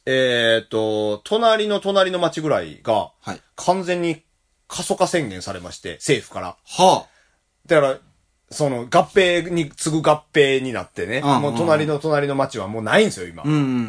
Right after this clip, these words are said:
Speaker 2: ん。
Speaker 1: 名前がね。
Speaker 2: はいはい。
Speaker 1: まあ、住んでる人はもちろんいらっしゃいますけど。っ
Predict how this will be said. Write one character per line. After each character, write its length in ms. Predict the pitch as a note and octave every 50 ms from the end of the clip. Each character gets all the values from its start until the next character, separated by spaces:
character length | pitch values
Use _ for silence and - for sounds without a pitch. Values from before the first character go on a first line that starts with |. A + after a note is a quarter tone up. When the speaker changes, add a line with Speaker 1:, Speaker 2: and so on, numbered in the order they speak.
| G#2+ A#2+
Speaker 2:
ん。 20 |
Speaker 1:
名 100 | D3 D3+
前 160 | C3+ B2+ B2+
が 120 | A#2+ C3 D#3
ね。 180 | A#3+ C#4 - _
Speaker 2:
は 160 | - D#3+ C#3+ A2+
い 20 |
は 40 | F#2
い。 40 | D#3+
Speaker 1:
ま 200 | D#3+ D#3 D3+ D3+
あ、 40 | D#3 E3+
住 140 | D#3+ - F3
ん 20 | E3+
で 80 | D#3
る 60 | D#3
人 100 | D3 E3
は 140 | D#3 B2 A2+
も 120 | A#2+ A#2+ A2+
ち 100 | - A#2
ろ 40 | G#2+
ん 40 | G#2
い 20 |
ら 60 | G#2
っ 40 | G2+
し 60 | -
ゃ 40 | A2
い 20 |
ま 100 | G#2+ G#2
す 80 | F#2+ -
け 80 | - G#2
ど。 140 | G2 F#2
っ 40 | F#2